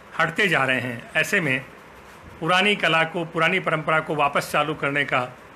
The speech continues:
माननीय सूरज सिंह जी का अभियान एक बहुत बड़े मुकाम पर पहुंच गया है, जहां अलग-अलग विषयों पर अलग-अलग पात्रों के द्वारा अपने परिचितों को चिट्ठी लिखी जा रही है। और वो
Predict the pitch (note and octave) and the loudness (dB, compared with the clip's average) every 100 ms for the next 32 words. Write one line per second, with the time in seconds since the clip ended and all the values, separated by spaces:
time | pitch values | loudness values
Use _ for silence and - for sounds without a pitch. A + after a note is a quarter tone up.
0 | - - - - - D3 D#3 D#3+ D#3+ D#3+ | -20 -20 -20 -20 -2 0 2 0 -2 -4
1 | D#3+ D#3 D#3 D3+ C3+ C3 D3 B2 - - | -2 -6 -2 0 0 2 2 0 -4 -18
2 | - - - - - - - D3+ C3 D#3+ | -20 -20 -20 -20 -20 -18 -8 -4 0 0
3 | D#3+ F3 D#3+ D3 D#3 E3 E3 D#3+ D3 C#3 | 2 0 0 0 2 0 0 -2 -2 -4
4 | C#3 D3 C#3 B2 B2+ B2+ - - - - | -2 2 2 2 0 -4 -14 -20 -20 -20
5 | - - - B2+ C#3 D#3 C3 - - - | -20 -20 -10 -2 2 2 2 -2 -12 -16
6 | - - F3+ G#3+ F#3 F3 D#3+ C#3+ - D#3+ | -20 -2 2 2 4 2 2 -2 -4 -2
7 | C3+ B2+ A#2+ - - - - - E3 F#3+ | -2 -2 -2 -6 -8 -16 -12 0 2 4
8 | F#3 F3 E3 D3+ D#3+ D#3 D#3 C#3+ C#3 C#3 | 2 2 2 0 0 -2 0 2 2 2
9 | - C#3 D3+ C#3+ C#3 C#3 D3 C#3 C3+ - | 0 -4 -2 -2 -4 -4 -4 -4 -6 -8
10 | - C#3+ C#3 C3+ C3+ C#3+ C3 A#2 A#2 - | -6 -6 -4 0 2 2 0 -2 -6 -12
11 | - - - - - - - D#3+ E3+ F3+ | -16 -12 -12 -14 -18 -20 -4 0 2 2
12 | E3+ | 2